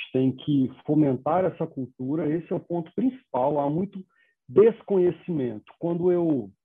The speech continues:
cheguei há um ano atrás, quase que exatos um ano atrás, é, e cheguei com essa missão, se você hoje olhar a estratégia de governo digital,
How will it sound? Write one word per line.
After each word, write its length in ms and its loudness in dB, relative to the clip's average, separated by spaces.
cheguei 360 0
há 40 2
um 180 -4
ano 140 -2
atrás, 400 -6
quase 280 -8
que 100 -8
exatos 400 -6
um 220 -6
ano 160 -4
atrás, 360 -6
é, 920 -4
e 220 -6
cheguei 240 -4
com 160 -6
essa 220 -8
missão, 580 -8
se 60 -16
você 220 -6
hoje 220 2
olhar 440 -2
a 80 -4
estratégia 520 -4
de 60 -2
governo 340 -2
digital, 640 -6